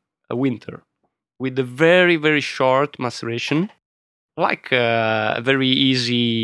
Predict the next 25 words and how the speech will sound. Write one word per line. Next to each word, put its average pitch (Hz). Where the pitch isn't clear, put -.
easy 120
wine, 113
like 123
a 120
Novello, 104
without 120
the 110
technique -
of -
Novello, -
of -
course, -
without -
the -
maceration, -
carbonic 107
maceration, 107
but 110
it -
was 117
a 117
very 135
easy, 123
easy 120
wine. 120